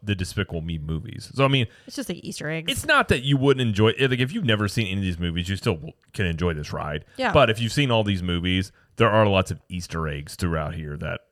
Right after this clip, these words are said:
Speaker 1: will, you'll be like, "Oh, yeah, I'd see different things." So.
Speaker 2: And, like, another video plays as you get closer to getting inside that explains how to use your blaster gun, which we'll explain in a minute.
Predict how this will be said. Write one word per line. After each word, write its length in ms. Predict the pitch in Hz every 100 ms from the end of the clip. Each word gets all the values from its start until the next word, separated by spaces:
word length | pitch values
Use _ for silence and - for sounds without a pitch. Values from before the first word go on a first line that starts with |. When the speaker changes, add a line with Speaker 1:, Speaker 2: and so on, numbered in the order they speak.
| 95
Speaker 1:
will, 300 | 87 78 76 - -
you'll 80 | 87
be 60 |
like, 160 | 78 101
"Oh, 220 | 185 190
yeah, 380 | 185 175 98 80
I'd 180 | 80 -
see 160 | 82
different 240 | 78 - -
things." 220 | - -
So. 100 | - - _ -
Speaker 2:
And, 120 | 208
like, 160 | 220 214
another 320 | 202 208 233
video 340 | 214 196 196
plays 440 | 190 190 180 180 175
as 100 | 170
you 80 | 170
get 180 | 175
closer 680 | - - 180 - 175 180 175 -
to 520 | - 175 170 165 160 - -
getting 200 | 170 160
inside 680 | 180 - 160 156 170 214 - _ _ -
that 100 | 180
explains 480 | 170 - 185 170 -
how 140 | 165
to 120 | 160
use 320 | 160 156 - -
your 100 | 151 - -
blaster 460 | 170 156 - 143
gun, 340 | 147 120 - 180 _ _ _ _ _ _ -
which 220 | 170 -
we'll 140 | 160
explain 320 | 139 - -
in 80 | 117
a 60 | 85
minute. 240 | - -